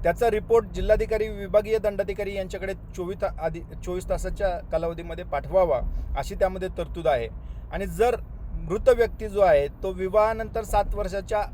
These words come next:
आत स्त्रीने आत्महत्या केली असेल, संशयास्पद मृत्यू झालेला असेल, नातेवाईकांनी मागणी केलेली असेल, मृत्यूचे कारण जे आहे ते संशयास्पद असेल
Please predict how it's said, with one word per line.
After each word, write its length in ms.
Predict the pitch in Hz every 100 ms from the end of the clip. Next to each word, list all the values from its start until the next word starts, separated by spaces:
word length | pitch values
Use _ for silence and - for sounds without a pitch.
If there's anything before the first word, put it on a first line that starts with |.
| - - - -
आत 440 | 180 175 - -
स्त्रीने 340 | - 185 208 208
आत्महत्या 520 | 196 160 220 214 233
केली 240 | - 196
असेल, 320 | 190 151 175 175 - - - -
संशयास्पद 680 | 180 185 - 214 208 - 220
मृत्यू 340 | 202 202 - 196
झालेला 320 | 175 180 180
असेल, 280 | 160 170 160 - - -
नातेवाईकांनी 680 | 160 160 202 214 220 220
मागणी 340 | 226 214 196 196
केलेली 320 | 196 185 180
असेल, 300 | 170 175 170 - - - -
मृत्यूचे 480 | 180 - 220 - 233 -
कारण 300 | 170 196 226
जे 120 | 220
आहे 100 | 214
ते 140 | 214
संशयास्पद 880 | 208 208 185 220 226 - - 220 214
असेल 340 | 190 - 95